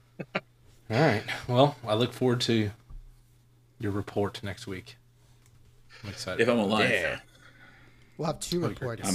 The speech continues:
Speaker 2: I'm
Speaker 4: if Wiley remembers his.
Speaker 3: Yeah, if he shows
Speaker 1: Yeah.
Speaker 3: up.
Speaker 2: He,
Speaker 1: Yeah.
Speaker 2: w-, was he sober enough to remember it?
Speaker 3: He might go on tour with Rob Zombie. We don't know yet.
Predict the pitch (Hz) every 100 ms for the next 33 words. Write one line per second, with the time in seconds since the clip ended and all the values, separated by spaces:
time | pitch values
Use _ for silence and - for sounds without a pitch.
0 | 92 151 139 131 135 127 123 127 117 110
1 | - 120 87 73 - - - - - 110
2 | 110 92 76 - - - 95 85 87 82
3 | - - - - - - 131 - - -
4 | - 117 101 - - - 104 95 98 95
5 | - 95 107 107 117 - 90 - 104 120
6 | 139 - - - - _ _ - - 123
7 | 117 127 117 104 101 110 104 98 95 92
8 | 92 82 71 73 80 85 82 78 73